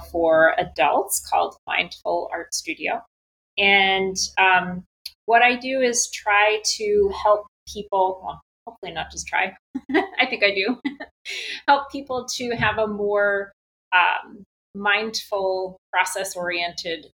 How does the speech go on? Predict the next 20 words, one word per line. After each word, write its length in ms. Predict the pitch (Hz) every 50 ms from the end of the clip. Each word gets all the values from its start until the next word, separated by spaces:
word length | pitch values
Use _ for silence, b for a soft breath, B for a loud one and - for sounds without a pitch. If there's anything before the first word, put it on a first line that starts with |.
| _ -
joyful 800 | - 180 170 175 190 185 - 220 208 214 214 214 214 214 214 - - - -
approach 540 | 208 208 - - 214 208 208 208 - -
to 60 | - -
their 200 | 185 180 160 -
art 260 | - 170 175 - - -
that 140 | - 180 - - -
then 340 | 180 170 165 165 160 160 - _
drives 420 | 170 160 160 165 165 165 - - -
their 240 | 170 165 156 - -
art 160 | 170 170 - - _ _
process 480 | 170 160 160 - - 151 165 - - -
forward 400 | 285 285 277 254 254 247 226 214
and 100 | 190 -
helps 280 | 185 170 - - - -
them 360 | - 156 156 156 - - - - _
create 280 | 208 214 233 240 226 -
more 240 | - 185 175 170 170
and 100 | 165 165
enjoy 420 | 156 151 151 - 190 190 185 180 180
more, 580 | 175 170 165 165 160 160 156 156 151 156 -